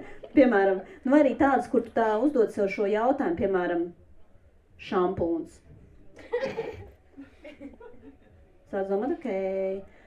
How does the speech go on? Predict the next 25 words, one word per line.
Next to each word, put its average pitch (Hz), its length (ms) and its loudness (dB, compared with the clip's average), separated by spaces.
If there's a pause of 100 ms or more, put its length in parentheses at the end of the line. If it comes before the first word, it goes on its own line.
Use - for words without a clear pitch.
(180)
tur 220 80 -2
š-, - 180 -8
šampūns 277 480 4
tauk-, 214 320 4
īpaši 240 480 2
taukainiem 196 580 -2
matiem, 214 380 -4
piemēram, 185 540 -6 (240)
vai - 120 -10
ne? 196 120 -6 (160)
Sends 285 320 2
a 330 40 6
message. - 460 -2 (340)
Manai 269 220 6
vecmāmiņa, 202 400 0
piemēram, 202 340 2
man 190 140 2
nēdz 196 220 2
dāvināt 190 440 2
tādas, 185 280 -4
kas 196 180 -8
ir 196 80 -4 (200)
ar, 190 220 -4
ar 180 200 -6 (100)
mājienu, 185 640 -2